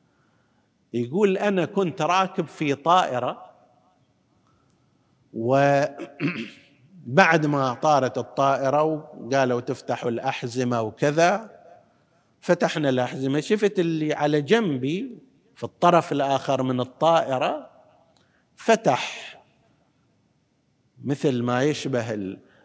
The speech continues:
الطاولة هذه من نفس ال-، آه،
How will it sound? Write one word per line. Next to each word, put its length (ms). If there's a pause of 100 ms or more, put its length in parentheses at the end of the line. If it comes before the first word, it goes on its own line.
(140)
الطاولة 960
هذه 180
من 240
نفس 340
ال-، 260 (1200)
آه، 500